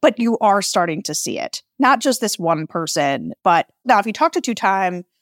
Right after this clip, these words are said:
partisan Trump voters, they're very committed to the idea that everything is a disaster.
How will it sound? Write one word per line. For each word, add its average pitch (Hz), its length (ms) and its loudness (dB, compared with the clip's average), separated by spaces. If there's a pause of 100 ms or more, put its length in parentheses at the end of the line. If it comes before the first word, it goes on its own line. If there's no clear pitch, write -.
(360)
partisan 196 540 -2
Trump 175 300 -4
voters, 156 500 -6
they're 240 160 2
very 175 460 -2
committed 156 420 -2
to - 100 -8
the 160 120 2
idea 143 280 0
that 135 120 0
everything 139 340 -2
is 135 100 -2
a 147 80 -2
disaster. 151 720 0